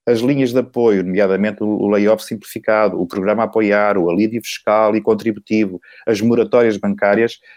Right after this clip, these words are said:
eh, muitas destas linhas que estão concedidas pelo governo merecem ainda hoje alguma reserva sobre aquilo que é um chamado otimismo mais moderado para aquilo que pode e deve vir a ser,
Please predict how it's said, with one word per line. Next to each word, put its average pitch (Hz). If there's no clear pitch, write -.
eh, 104
muitas 131
destas 117
linhas 107
que -
estão 101
concedidas 101
pelo 98
governo 101
merecem 113
ainda 107
hoje 110
alguma 110
reserva 104
sobre 101
aquilo 104
que 110
é 104
um 107
chamado 101
otimismo 104
mais 104
moderado 98
para 101
aquilo 101
que 95
pode 101
e 101
deve 92
vir 95
a 92
ser, 98